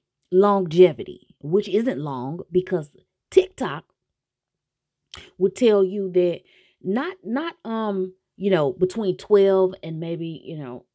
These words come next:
I don't know, eighteen, maybe they prefer,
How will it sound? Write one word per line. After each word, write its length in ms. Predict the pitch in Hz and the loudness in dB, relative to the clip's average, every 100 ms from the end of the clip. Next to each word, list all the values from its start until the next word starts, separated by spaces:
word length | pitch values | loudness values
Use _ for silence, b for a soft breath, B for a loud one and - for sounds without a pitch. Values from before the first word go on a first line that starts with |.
| _ | _
I 100 | 160 | -8
don't 160 | 160 143 | -6 -6
know, 260 | 120 120 - _ _ _ _ | -8 -12 -16 _ _ _ _
eighteen, 680 | - 175 - 202 190 190 190 _ _ _ _ | -6 -6 -2 0 0 -2 -6 _ _ _ _
maybe 440 | 170 196 185 170 - _ _ _ _ _ | 0 2 2 0 -6 _ _ _ _ _
they 320 | 143 185 202 | -2 4 4
prefer, 680 | 202 185 - 233 233 170 - | 2 -6 -8 -4 -4 -4 -8